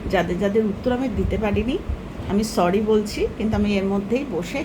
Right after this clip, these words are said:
সবাইকে একটা করে অন্তত লাভ সাইন তো দেবই দেবো। কিন্তু আমি কমেন্ট সবার দেখি, আমার, আমার খুব ভালো লাগে যে তোমরা cause and effect-এর এই এক কথা বকর, বকর, বকর করতে থাকি, তোমাদের যে ভালো লাগে,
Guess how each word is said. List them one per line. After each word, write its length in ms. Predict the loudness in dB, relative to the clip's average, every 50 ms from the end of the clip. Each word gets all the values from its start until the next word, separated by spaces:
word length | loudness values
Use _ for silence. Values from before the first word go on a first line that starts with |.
| -4
সবাইকে 580 | -6 -4 0 0 2 4 4 2 2 2 0 -2
একটা 200 | -4 -2 -4 -4
করে 200 | -2 0 0 0
অন্তত 280 | 0 0 0 0 0
লাভ 280 | 0 0 0 0 0 -2 -2 -4 -2
সাইন 240 | 0 0 2 2 2
তো 120 | 2 2 0 0 0
দেবই 360 | 0 0 2 4 6 6 6
দেবো। 280 | 4 2 0 -4 -4 -4 -6 -6 -8 -8 -10 -12 -14 -14 -12 -12 -12 -12 -14 -12 -6 -4
কিন্তু 480 | -2 -2 -2 0 0 0 2 0 0 -2 -4 -4
আমি 220 | -2 0 0 0 -2 -4 -2 2
কমেন্ট 320 | 2 2 4 4 2 0 0
সবার 280 | 0 0 0 0 0 0
দেখি, 360 | 0 -2 -2 -2 -2 -2 -2
আমার, 200 | 0 0 0 -2 -2 -4 -6 -2
আমার 160 | -2 0 0 -2 -4 -4
খুব 120 | -4 -4 -4 -4 -4 -2
ভালো 220 | 0 2 2 2
লাগে 240 | 2 0 0 -2 -2
যে 140 | -2 -2 -2 -2
তোমরা 340 | -2 -2 0 2 2 2 0 0 -4 -6 -6 -6 -6 -6 -6 -2 2
cause 220 | 2 4 4 4
and 140 | 2 2 2
effect-এর 440 | 2 0 0 -4 -4 -2 -2 0 0
এই 160 | 2 2 2
এক 360 | 2 2 0 0 0 0 -2 -4 -6 -4
কথা 380 | -4 -4 -4 -2 0 0 0 2 2
বকর, 500 | 0 -2 -2 -2 0 2 2 4 4 2 0 0
বকর, 520 | 0 0 0 0 -2 0 2 2 2 2 0 0 0
বকর 480 | 2 2 2 2 0 -2 -2 0 0 0 0
করতে 340 | 0 0 0 -2 -2 -2 -2 -2
থাকি, 500 | -2 -4 -4 -4 -10 -12 -10 -4 -2 -2 0 0 -2 -2 -2 -6 -6 -2 0
তোমাদের 400 | 2 2 2 2 0 0 -2 2
যে 120 | 2 0
ভালো 480 | 0 0 -4 -2 -2 0 2 2 2 4
লাগে, 420 | 4 2 2 0 -2 -4 -6 -6